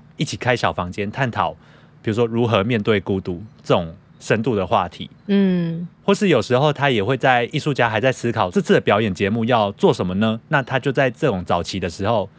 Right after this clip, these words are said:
Speaker 1: 先询问会员的意见，让会员可以参加节目企划的前期制作。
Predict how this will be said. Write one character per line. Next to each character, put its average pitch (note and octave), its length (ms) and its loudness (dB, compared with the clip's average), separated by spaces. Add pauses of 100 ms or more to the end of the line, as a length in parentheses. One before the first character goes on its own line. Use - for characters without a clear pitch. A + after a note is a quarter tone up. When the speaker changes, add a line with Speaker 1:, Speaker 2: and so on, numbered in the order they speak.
(280)
Speaker 1:
先 D3+ 320 0
询 G#2+ 240 -2
问 A#2+ 220 -2
会 C3+ 200 0
员 F#2 140 -2
的 F2+ 80 -4
意 G#2 160 -6
见， F2+ 240 -4 (260)
让 C3+ 200 -2
会 C#3+ 160 2
员 F#2 100 -2
可 G#2 140 -4
以 F2+ 80 -4
参 G#2 260 -4
加 G2 300 0 (100)
节 A2 160 0
目 C#3 160 2
企 A#2 220 -2
划 G#2 200 2
的 E2+ 320 -8 (220)
前 G2 160 -2
期 F2+ 220 -8
制 G2 220 -8
作。 E2+ 260 -10